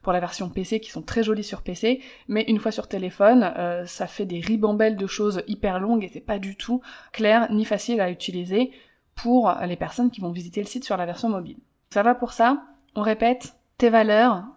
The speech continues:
tes clients font attention à tes valeurs, la R G P D, la sécurité des données, la réactivité, offrir une relation personnalisée, une relation aussi multicanale,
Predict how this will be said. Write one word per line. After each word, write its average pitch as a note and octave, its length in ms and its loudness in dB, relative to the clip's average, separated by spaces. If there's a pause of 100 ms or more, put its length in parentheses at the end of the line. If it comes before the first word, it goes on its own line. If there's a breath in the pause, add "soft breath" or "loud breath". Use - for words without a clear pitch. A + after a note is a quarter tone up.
(480)
tes A3+ 100 0
clients G#3+ 380 -2
font G#3+ 180 -2
attention G3 340 -6
à F#3 60 -6
tes F#3 100 -6
valeurs, F#3+ 440 0 (460 loud breath)
la G#3+ 220 8
R A3 40 4
G G#3+ 140 0
P G#3+ 140 0
D, G#3+ 140 2
la F#3+ 80 -2
sécurité G#3 440 -6
des F#3+ 120 -6
données, F#3 420 -8 (320)
la D#3+ 80 -6
réactivité, A3+ 840 -2 (340 soft breath)
offrir B3 320 4
une A3 80 2
relation G#3 480 -2 (280)
personnalisée, G#3 760 -2
une F3+ 80 -6
relation F#3 440 -6
aussi F#3+ 260 -8
multicanale, G3 760 -4